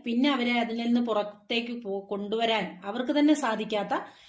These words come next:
എനർജി ഉള്ള ഒരു വ്യക്തി. അതായത് പ്യുവർ ആയിട്ടുള്ള, ലോയൽ ആയിട്ടുള്ള, അൺകണ്ടീഷണൽ ആയിട്ടുള്ള ലവ് എനർജി കാണിക്കുന്ന ഒരു വ്യക്തിയാണ്.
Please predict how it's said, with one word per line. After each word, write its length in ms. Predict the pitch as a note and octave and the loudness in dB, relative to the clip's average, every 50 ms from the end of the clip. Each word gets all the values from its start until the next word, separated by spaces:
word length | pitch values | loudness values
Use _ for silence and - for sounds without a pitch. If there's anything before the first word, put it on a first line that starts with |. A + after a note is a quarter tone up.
| - - - | -20 -12 -6
എനർജി 340 | A#3+ A3+ A3+ A3+ G#3 G3+ A3+ | -4 -2 -2 -2 -4 -2 -2
ഉള്ള 160 | G#3 F#3+ F#3+ | -2 -2 -2
ഒരു 140 | F#3 F3+ F3 | -2 -2 -2
വ്യക്തി. 400 | F3 E3 - - - - - - - | -4 -6 -6 -8 -14 -16 -16 -14 -8
അതായത് 320 | G3+ A3 A3+ A#3+ C4+ C4+ | -4 -4 -2 -2 -2 -2
പ്യുവർ 360 | C4 - C4 C4+ C4+ D4 D#4 | -2 -2 -2 0 0 2 2
ആയിട്ടുള്ള, 440 | D#4+ C#4+ B3+ B3 A#3+ A#3 A3+ A#3 A3+ | 2 2 0 -2 -2 -4 -4 -2 -2
ലോയൽ 420 | A3 A3 A3 A3 A#3 B3+ C#4+ C#4+ C4 | -2 -2 -2 0 0 2 2 2 2
ആയിട്ടുള്ള, 600 | A#3+ A#3 A#3 A3+ G#3+ G#3+ G#3 G#3 G#3 G#3 - - _ _ _ _ - - | 0 0 -2 -2 -4 -2 -2 -4 -4 -6 -12 -20 _ _ _ _ -8 -4
അൺകണ്ടീഷണൽ 840 | A3+ B3 C#4 D4 C#4+ C#4+ B3 A#3+ A#3+ B3 D4+ D4+ - D#4 D4 C4+ B3 | -2 2 2 2 2 2 0 2 2 2 2 4 4 4 2 4 2
ആയിട്ടുള്ള 380 | A#3 A3+ G#3 G#3 G#3 G#3 G3+ | 0 0 -2 -4 -4 -4 -2
ലവ് 420 | G3+ G3 G3 F#3+ G3 G3 A#3+ D#4+ - - - | -2 -2 -2 -2 -2 -4 -4 -8 -8 -10 -10
എനർജി 420 | G3 F#3+ G3 G3 G3 F#3+ A#3 A#3 A3+ | -8 -8 -8 -8 -8 -6 -4 -4 -2
കാണിക്കുന്ന 380 | G3 F#3+ F#3+ F#3 G#3+ A3 A3 | -2 -4 -6 -8 -8 -6 -6
ഒരു 100 | G#3 G3 | -6 -4
വ്യക്തിയാണ്. 720 | F#3+ F#3+ F3 - - G#3 F#3 F3+ F#3 A3 D4+ E4 - - _ | -4 -6 -8 -6 -8 -6 -6 -6 -6 -6 -6 -8 -8 -12 _